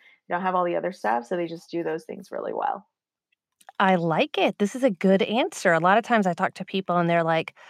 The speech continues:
Speaker 2: "Um, we don't have queso here," or,
Speaker 1: <laughs>
Speaker 2: you know,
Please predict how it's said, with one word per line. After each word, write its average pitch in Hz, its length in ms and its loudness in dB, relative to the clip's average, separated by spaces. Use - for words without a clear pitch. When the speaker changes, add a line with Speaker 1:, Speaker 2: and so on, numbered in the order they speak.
Speaker 2:
"Um, 196 560 6
we 226 100 2
don't 302 140 2
have 233 180 0
queso 165 420 -6
here," 160 400 -2
or, 165 480 2
Speaker 1:
<laughs> 277 520 -2
Speaker 2:
you 196 120 6
know, 165 300 8